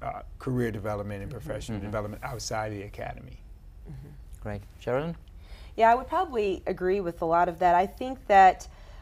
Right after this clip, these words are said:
Speaker 3: over the last few years, I've actually seen some positive changes in the areas around careers. I think a lot of institutions are becoming more open to the possibility of providing support and resources and training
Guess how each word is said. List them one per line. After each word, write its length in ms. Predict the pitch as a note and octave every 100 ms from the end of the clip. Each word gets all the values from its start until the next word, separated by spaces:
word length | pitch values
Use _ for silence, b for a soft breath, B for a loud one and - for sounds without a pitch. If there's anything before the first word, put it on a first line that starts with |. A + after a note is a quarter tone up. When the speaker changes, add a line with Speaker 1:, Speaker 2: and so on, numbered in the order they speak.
| -
Speaker 3:
over 220 | G#3+ A#3+
the 80 | A3
last 320 | G3+ G3 G3+
few 100 | G#3+
years, 300 | F3+ G3 F#3+
I've 100 | F3
actually 380 | F#3 C4 - G#3
seen 340 | E3+ - G#3+
some 160 | A#3+ F#3
positive 500 | F#3+ F#3 G3 G3 D#3+
changes 520 | - G3+ F#3+ F3 D#3+ -
in 180 | F#3+ G#3
the 140 | F#3+
areas 680 | E3 E3+ E3 D#3 D#3 D3 -
around 360 | D3 D#3 D#3+ D#3+
careers. 520 | - E3 E3 E3 D#3
I 80 | F3
think 200 | F#3 F#3+
a 20 |
lot 320 | E3 E3 E3+ -
of 100 | D#3
institutions 640 | F3 F3 - F3+ - E3+
are 80 | D#3
becoming 400 | D#3+ F#3 E3+ E3
more 280 | D#3+ D#3
open 320 | - E3+ F3 E3
to 100 | E3+
the 80 | D#3
possibility 840 | - D#3+ D#3+ D#3+ D#3+ D#3+ D#3+ D#3+
of 240 | - D3+ D#3
providing 420 | E3+ D#3+ D#3+ D#3+
support 480 | D#3+ E3 - E3 D#3+
and 140 | D#3
resources 720 | D#3+ E3 - D#3 - D#3+ D3+
and 120 | D#3 D3+
training 520 | - F3+ F3 E3+